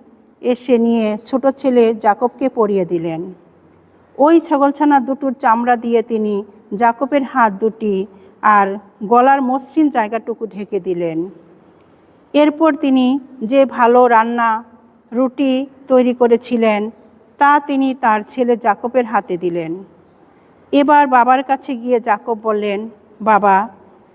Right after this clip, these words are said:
ইসায়াক উত্তর দিলেন, "এই তো আমি।" "তুমি কে বাবা?" জাকব তার বাবাকে বললেন, "আমি আপনার বড় ছেলে এসো। আপনি যা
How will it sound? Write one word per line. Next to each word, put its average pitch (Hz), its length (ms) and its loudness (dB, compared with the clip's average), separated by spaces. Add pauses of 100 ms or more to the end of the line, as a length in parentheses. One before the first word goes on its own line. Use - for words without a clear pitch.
(100)
ইসায়াক 302 560 2
উত্তর 233 300 -2
দিলেন, 190 480 -6 (920)
"এই 302 200 4
তো 302 200 0
আমি।" 208 480 0 (640)
"তুমি 320 240 4
কে 311 240 -2
বাবা?" 214 520 0 (680)
জাকব 269 460 0 (140)
তার 233 180 2
বাবাকে 220 420 0
বললেন, 175 500 -4 (1200)
"আমি 302 420 4
আপনার 254 380 0
বড় 220 280 0
ছেলে 233 480 -4
এসো। 202 400 -6 (1000)
আপনি 339 360 4
যা 262 260 2